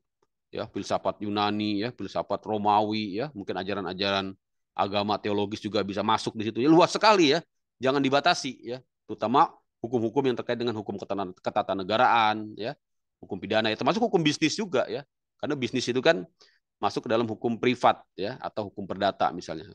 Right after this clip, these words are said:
Hukum pajak sendiri ya menggunakan ya pembenaran-pembenaran ya, pembenaran-pembenaran legitimasi dari unsur-unsur teologis ya. Misalnya pajak itu ya, eh, dikaitkan dengan zakat ya kalau di Islam ya.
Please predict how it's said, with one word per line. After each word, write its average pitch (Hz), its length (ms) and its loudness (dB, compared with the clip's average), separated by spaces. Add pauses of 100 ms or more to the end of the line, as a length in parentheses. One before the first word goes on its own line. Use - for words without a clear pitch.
Hukum 92 240 -10
pajak 104 400 2
sendiri 110 320 -2
ya 151 160 -2
menggunakan 113 640 0 (640)
ya 123 240 -2 (800)
pembenaran-pembenaran 110 1120 2 (400)
ya, 110 160 -12
pembenaran-pembenaran 104 1040 0
legitimasi 110 880 -2 (400)
dari 95 320 -2
unsur-unsur 131 400 0
teologis 151 800 2 (240)
ya. 127 160 -4 (160)
Misalnya 98 320 -4
pajak 98 480 -2
itu 135 240 -2 (880)
ya, 104 240 -4 (880)
eh, 95 80 -4
dikaitkan 101 480 -2
dengan 113 240 0
zakat 107 480 2
ya 98 160 -14
kalau 92 240 -8
di 87 480 -6
Islam 78 480 -8
ya. 107 100 -14